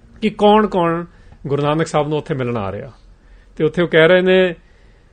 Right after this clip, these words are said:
then ਮਤਲਬ ਜਦੋਂ ਸੈੱਟਅਪ ਹੋ ਗਿਆ ਉੱਥੇ, ਤਿੰਨ ਕੁ ਸਾਲ ਵਿੱਚ ਉਹ ਐਸਟੈਬਲਿਸ਼ਮੈਂਟ ਵੀ ਬਣ ਗਈ। ਪਦਾਰਾਂ-, ਪੰਦਰਾਂ ਸੌ ਅਠਾਰਾਂ ਵਿੱਚ ਉਹ ਐਸਟੈਬਲਿਸ਼ ਹੋ ਗਿਆ ਸੀਗਾ ਤੇ ਉਹ ਸੈਂਚੁਰੀ ਬਣ ਗਈ ਸੀਗੀ। ਕਹਿੰਦੇ ਉੱਥੇ ਇੱਕ ਨਾਮ ਨਾਲ ਜੁੜਨ ਵਾਲੇ ਕੌਣ-ਕੌਣ ਆ ਰਹੇ ਨੇ?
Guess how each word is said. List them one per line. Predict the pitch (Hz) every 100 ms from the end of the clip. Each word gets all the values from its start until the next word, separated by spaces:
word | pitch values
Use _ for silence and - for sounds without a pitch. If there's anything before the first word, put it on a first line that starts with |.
| _ _ _ _ _ _ _ _ 113
then | 101 160 185 175 135 - _ 131
ਮਤਲਬ | 139 147 151 147 - _
ਜਦੋਂ | 123 151 156
ਸੈੱਟਅਪ | - 165 196 165
ਹੋ | 156
ਗਿਆ | 151
ਉੱਥੇ, | 143 - 151 180 208
ਤਿੰਨ | 180 180
ਕੁ | -
ਸਾਲ | 175 160 170
ਵਿੱਚ | 170 180
ਉਹ |
ਐਸਟੈਬਲਿਸ਼ਮੈਂਟ | 165 - 160 190 214 208 208
ਵੀ |
ਬਣ | 190 151
ਗਈ। | 147
ਪਦਾਰਾਂ-, | 151 - 143 170 175
ਪੰਦਰਾਂ | - 170 180 190
ਸੌ | 190
ਅਠਾਰਾਂ | 143 156 175
ਵਿੱਚ | 180 196 - -
ਉਹ | 196
ਐਸਟੈਬਲਿਸ਼ | - 165 165 185 160
ਹੋ |
ਗਿਆ | 139 143
ਸੀਗਾ | 147 160 180 185 - -
ਤੇ | 165
ਉਹ |
ਸੈਂਚੁਰੀ | 151 165 160 185
ਬਣ | 156 117
ਗਈ | 110
ਸੀਗੀ। | 123 113 110 107 - - -
ਕਹਿੰਦੇ | 190 214
ਉੱਥੇ | 226 220 220 226 226 220 _ -
ਇੱਕ | 247 233
ਨਾਮ | 233 170 165 185 185
ਨਾਲ | 185 180
ਜੁੜਨ | 160 165 165
ਵਾਲੇ | 143 123 131 - - _ _ -
ਕੌਣ-ਕੌਣ | 170 190 196 190
ਆ | 185
ਰਹੇ | 190
ਨੇ? | 202 208